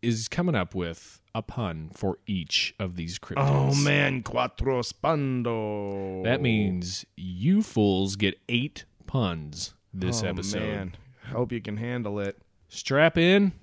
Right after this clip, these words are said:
Speaker 1: and buckle down.
Speaker 2: Yeah.
Speaker 1: Who's starting?
Speaker 2: You go first.
Speaker 1: I'll go first. I don't give a shit.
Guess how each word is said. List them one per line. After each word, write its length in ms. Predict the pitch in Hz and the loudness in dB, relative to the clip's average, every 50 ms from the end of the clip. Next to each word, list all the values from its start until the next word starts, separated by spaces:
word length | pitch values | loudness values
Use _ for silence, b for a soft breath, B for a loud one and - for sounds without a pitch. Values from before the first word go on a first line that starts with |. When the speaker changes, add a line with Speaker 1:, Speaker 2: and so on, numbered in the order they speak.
| _ - | _ -12
Speaker 1:
and 340 | 104 98 90 87 90 95 107 | -10 -8 -8 -10 -12 -10 -6
buckle 260 | - 110 - - 160 | -6 -6 -4 -4 -4
down. 520 | 127 120 131 123 107 95 87 90 90 90 - | 0 0 2 2 2 0 -2 -4 -6 -8 -8
Speaker 2:
Yeah. 240 | - 107 123 127 110 - _ | -8 -8 -6 -8 -8 -10 _
Speaker 1:
Who's 180 | _ - 135 131 | _ 0 0 0
starting? 480 | - - 147 123 110 92 87 92 90 87 - _ _ _ _ - _ _ - | 2 4 6 6 6 6 2 -2 -4 -6 -10 _ _ _ _ -20 _ _ 4
Speaker 2:
You 180 | 143 160 165 | 6 6 8
go 220 | 151 139 147 135 123 | 8 8 6 6 6
first. 360 | - - 135 120 113 113 117 | 4 2 2 2 2 4 4
Speaker 1:
I'll 120 | 123 185 | 4 6
go 120 | 202 151 107 | 6 6 4
first. 460 | - - 98 101 117 135 - - - - _ _ _ - | 4 2 2 2 2 0 -2 -6 -14 -20 _ _ _ -6
I 80 | 117 | -2
don't 120 | 143 170 131 | -2 0 0
give 120 | 104 90 | -2 -2
a 40 | - | -2
shit. 420 | - - - - - 988 - - | -4 -4 -4 -4 -4 -4 -6 -6